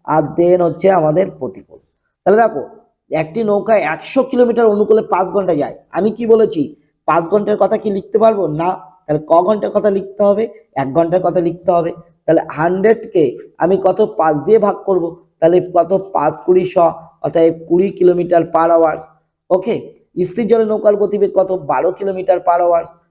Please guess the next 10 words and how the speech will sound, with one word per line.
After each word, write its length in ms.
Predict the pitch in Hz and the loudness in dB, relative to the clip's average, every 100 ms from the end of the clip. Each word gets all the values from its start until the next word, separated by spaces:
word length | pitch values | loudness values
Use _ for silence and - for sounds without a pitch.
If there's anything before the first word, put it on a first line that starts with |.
| _ | _
তুমি 180 | 180 208 | 0 4
বলবে, 280 | 202 196 196 | 4 2 2
"স্যার, 180 | 202 | 0
বারোর 280 | 165 147 160 | 0 -2 -4
সাথে 300 | - 196 196 185 | -2 -4 -4 0
কত 220 | 160 165 175 | 0 0 0
যোগ 240 | 175 175 | 0 -2
করলে 220 | - 185 180 | 2 4 4
কুড়ি 300 | - 190 190 | 0 2 2
হবে?" 240 | 170 | 2